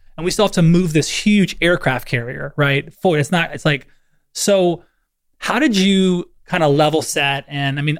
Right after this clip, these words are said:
all that's going on. I mean, I, I was in that with you in some of it, not putting a plan together and stuff. But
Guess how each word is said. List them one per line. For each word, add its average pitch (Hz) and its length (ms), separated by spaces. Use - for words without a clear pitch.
all 175 140
that's 185 220
going 160 280
on. 127 460
I 143 80
mean, 147 120
I, 151 280
I - 20
was 160 180
in 156 140
that 143 180
with 143 180
you 120 280
in 139 180
some 147 240
of 123 80
it, 131 140
not 139 260
putting 135 200
a 127 40
plan 165 240
together 127 300
and 123 100
stuff. 131 220
But 135 200